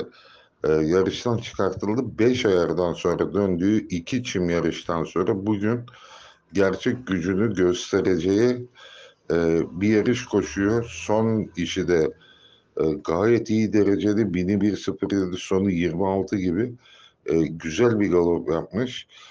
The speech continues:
Çim'de çok daha değişik bir yarış koşmasını bekliyorum. King Rasim'de kuponlarda olsun ve dokuz numaralı Kukitay. Hızlı bir kısrak bu.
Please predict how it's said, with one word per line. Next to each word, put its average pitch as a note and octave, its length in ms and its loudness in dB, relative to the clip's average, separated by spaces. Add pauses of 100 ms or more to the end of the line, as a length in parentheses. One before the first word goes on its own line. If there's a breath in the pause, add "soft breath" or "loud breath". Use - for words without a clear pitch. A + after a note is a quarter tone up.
(260 loud breath)
Çim'de G#2+ 380 0
çok B2 320 -2
daha G2 180 2
değişik F#2 480 -2
bir G#2+ 60 2
yarış G2+ 300 0
koşmasını G2+ 640 -4
bekliyorum. G#2+ 560 -4 (640 loud breath)
King G2+ 300 -4
Rasim'de E2 560 -2
kuponlarda E2+ 840 -6
olsun A#2 520 -2
ve G2 140 0
dokuz F2+ 400 -2
numaralı E2+ 520 -4 (460)
Kukitay. A#2+ 600 -4 (420 loud breath)
Hızlı C3 360 0
bir A#2 140 -2
kısrak - 560 -6
bu. - 200 -6